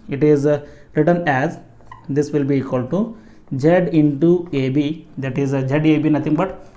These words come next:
the collision frequency between two reacting molecule A and B, and this will be what? E into, that is, uh, E raised to E A by R T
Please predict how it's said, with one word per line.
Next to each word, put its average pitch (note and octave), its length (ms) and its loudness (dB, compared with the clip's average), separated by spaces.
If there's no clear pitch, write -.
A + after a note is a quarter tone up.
the C3+ 100 -6
collision D#3 380 2
frequency D3+ 380 -4
between C#3+ 260 -2
two F3+ 120 4
reacting D#3 420 2
molecule C#3 300 0
A C3+ 80 2
and C3+ 240 0
B, D#3+ 360 0
and D#3 360 4
this E3+ 120 2
will D#3+ 120 0
be D#3+ 80 2
what? E3+ 340 2
E F#3+ 160 2
into, C#3+ 680 0
that C#3 160 -2
is, D3 220 2
uh, C#3 220 0
E D#3+ 140 6
raised F3+ 240 2
to D#3 400 0
E C#3+ 240 -2
A - 20 4
by D3+ 320 -2
R A#2+ 140 -10
T - 180 -16